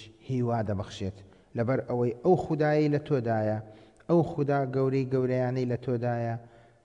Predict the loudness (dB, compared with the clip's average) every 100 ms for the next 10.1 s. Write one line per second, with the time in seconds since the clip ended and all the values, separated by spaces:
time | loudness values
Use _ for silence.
0 | -4 0 0 0 -2 0 0 0 0 2
1 | 2 0 0 -2 0 -2 -4 -4 -2 -2
2 | -2 -4 -6 -12 -20 -6 -2 0 0 0
3 | 2 4 6 4 2 -4 -16 -16 -4 -2
4 | 0 -2 -2 -2 -4 -18 -20 -14 -4 -2
5 | -2 -4 -2 -4 -4 -6 -6 -8 -14 -8
6 | -4 -2 -2 -4 -8 -10 -10 -14 -20 -18
7 | 0 4 6 4 0 -2 -4 -4 -2 0
8 | 0 -2 -4 -4 -2 0 0 -2 -4 -4
9 | -2 2 2 0 -2 0 2 2 -2 -2
10 | -4